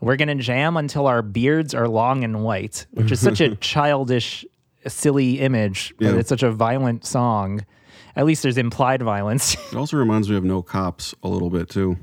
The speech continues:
Speaker 1: Yes,
Speaker 2: Right?
Speaker 1: it
Speaker 2: Yeah.
Speaker 1: does. That's right. Um,
Speaker 2: It's a f-,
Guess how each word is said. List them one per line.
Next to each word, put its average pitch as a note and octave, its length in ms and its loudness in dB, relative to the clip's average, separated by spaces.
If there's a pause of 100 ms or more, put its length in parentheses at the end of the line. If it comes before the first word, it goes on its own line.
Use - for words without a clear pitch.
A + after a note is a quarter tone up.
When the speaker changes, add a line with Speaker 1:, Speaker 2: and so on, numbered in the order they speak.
(140)
Speaker 1:
Yes, G3 600 0
Speaker 2:
Right? C#3 60 -2
Speaker 1:
it C3 60 -2
Speaker 2:
Yeah. F#3 60 0
Speaker 1:
does. D3 380 0
That's A2 240 -6
right. C3+ 320 0 (600)
Um, A2+ 360 2
Speaker 2:
It's A2 60 -2
a G2+ 40 0
f-, - 220 -6